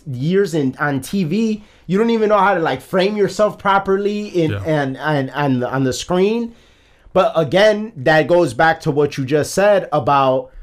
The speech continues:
Speaker 1: when you have all these people doing everything for you.
Speaker 2: Mm-hmm.
Speaker 1: Yeah, it's easy. It's like, i-, i-, it's like, of course, of course you can, like,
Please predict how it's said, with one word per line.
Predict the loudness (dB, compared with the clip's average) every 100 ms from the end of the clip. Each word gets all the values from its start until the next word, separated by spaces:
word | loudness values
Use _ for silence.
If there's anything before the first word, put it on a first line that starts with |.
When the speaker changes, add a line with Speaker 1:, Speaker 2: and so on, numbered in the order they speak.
| -4
Speaker 1:
when | 0 2
you |
have | 4 4 4
all | 4
these | 2 -4
people | -4 -4 -2 -2
doing | 0 0 2
everything | 0 -2 -4 -4 -4
for | 0 2 2
you. | 2 -2 -2 -6 _ _
Speaker 2:
Mm-hmm. | -2 2 2 2
Speaker 1:
Yeah, | 0 2 2
it's | 2 2 2
easy. | 2 2 -2 -4 -6
It's | -2 0 2
like, | 2 0
i-, |
i-, | -6 -12 -8 -6 -2 -2
it's | 0
like, | -2 0
of | -2
course, | 0 0 2 0 -4
of | -2 -2
course | 0 0 0 -4
you | -6
can, | -2 0
like, | 0 -2